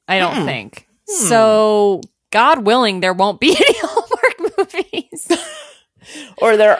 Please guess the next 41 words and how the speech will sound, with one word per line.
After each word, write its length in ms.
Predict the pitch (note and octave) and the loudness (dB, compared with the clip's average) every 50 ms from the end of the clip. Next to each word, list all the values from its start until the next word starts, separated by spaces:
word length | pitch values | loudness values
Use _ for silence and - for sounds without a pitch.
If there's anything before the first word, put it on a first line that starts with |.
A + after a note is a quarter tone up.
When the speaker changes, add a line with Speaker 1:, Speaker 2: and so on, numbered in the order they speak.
| - - | 2 4
Speaker 2:
all 220 | G#3+ A3+ A#3 A#3 | 6 6 6 6
gonna 220 | A3+ G#3 A3 G#3+ G#3 | 4 2 0 2 2
be 100 | G3+ F#3+ | 2 2
about 300 | F3+ F#3 F3+ F3+ E3 E3 | 2 2 2 2 2 2
leprechauns, 680 | E3+ E3+ A3 - - G4+ - E3 C3 A#2+ A#2+ D3+ - | 2 2 2 2 0 -4 -4 -2 -2 -2 -4 -4 -6
'cause 160 | - F3+ E3 | -4 -2 0
I 80 | G#3 A3+ | 0 0
could 180 | - C#4 G3+ | -2 -4 -2
go 140 | - A3 G3+ | 0 0 0
with 140 | F#3 F3+ F3 | 0 0 0
that 240 | F3+ E3+ D#3+ - - | 0 0 -2 -2 -4
too. 80 | B3 D4 | -2 0
Speaker 1:
<laughs> 680 | E4 F#4+ - C#5+ C5 B4 A4+ F#4+ E4+ F4 E4 - - | 2 2 0 0 -4 -6 -8 -10 -12 -16 -16 -6 -2
Oh, 120 | D4+ B3 | -2 -2
God, 400 | F3+ - - F3 F#3+ F3 E3 D#3 | -2 0 0 2 2 2 2 2
that 160 | - F3+ D3+ | 0 -2 -2
means 180 | E3 E3+ E3 D#3+ | -2 -6 -6 -6
I'm 60 | E3+ | -6
gonna 140 | E3+ E3 E3+ | -4 -4 -4
have 100 | E3 D3+ | -4 -4
to 80 | D#3 - | -6 -4
do 120 | E3+ D#3+ | -4 -2
a 40 | D#3+ | -2
Leprechaun 580 | E3+ E3+ E3+ - E3 D3+ - D#3+ D#3 E3+ F3+ - _ _ _ | -2 -2 -4 -4 -6 -6 -6 -6 -4 -6 -8 -8 _ _ _
<laughs> 200 | - - - - | -20 -20 -4 2
Hallmark 480 | - F#4 D4 C#4+ - - D4 G#3+ - - - - - - _ - | 2 2 2 2 0 0 -2 -2 -4 -8 -20 -20 -20 -20 _ -6
parody. 560 | - - A3 - - A#3+ - A#3 - - _ _ _ _ _ _ _ _ _ _ _ _ - | -4 -4 -4 -4 -4 -6 -6 -6 -10 -12 _ _ _ _ _ _ _ _ _ _ _ _ -10
Speaker 2:
Mm-hmm. 800 | E3 D#3+ D3+ D3 C3+ D#3 D#3+ D#3+ D#3 D#3 E3 - - - E3 E3 | -8 -6 -6 -6 -6 -6 -4 -4 -4 -6 -6 -6 -6 -6 -4 -2
Oh, 220 | E3 E3+ E3+ E3+ E3 | 0 0 0 0 0
my 300 | D#3+ D#3+ D3+ D3 C#3+ C3+ | -2 0 0 0 0 -2
God. 260 | D3 D#3 D#3 D3 - | -2 -4 -4 -2 0
Well, 120 | F3 F3 E3+ | 2 2 2
you're 80 | D#3+ D3+ | 2 0
going 220 | D#3 D3 C#3+ C#3 | -2 -4 -4 -4
to 80 | C#3 C#3 | -4 -4
have 180 | C3+ B2 - - | -4 -4 -4 -4
to 80 | C3 | -6
anyway, 320 | B2+ B2+ B2+ B2+ C3 C3 C3 | -8 -8 -8 -8 -8 -8 -8
I 80 | C3 C3 | -10 -10
think, 280 | - C3 C3+ - _ _ _ _ | -10 -12 -14 -16 _ _ _ _
now. 380 | - D3 C#3 C3 C3 B2+ C3 - | -10 -6 -6 -6 -6 -6 -10 -12